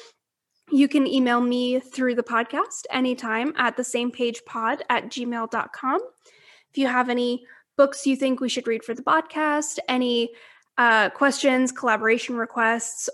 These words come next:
or if you've read any of our upcoming books once they've been announced and you have favorite parts or discussion topics you'd like included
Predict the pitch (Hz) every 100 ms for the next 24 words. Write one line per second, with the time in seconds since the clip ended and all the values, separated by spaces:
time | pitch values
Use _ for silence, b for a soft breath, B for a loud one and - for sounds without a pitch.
0 | - 247 240 - 240 262 269 240 196 285
1 | 262 247 240 214 240 - 247 240 240 254
2 | 370 - - 269 254 - 240 240 240 233
3 | 226 240 370 - - 247 240 233 214 214
4 | - B B B B _ - 262 240 -
5 | 254 403 - 277 254 254 262 254 247 277
6 | 262 254 254 247 - 254 233 247 240 247
7 | 240 - 254 370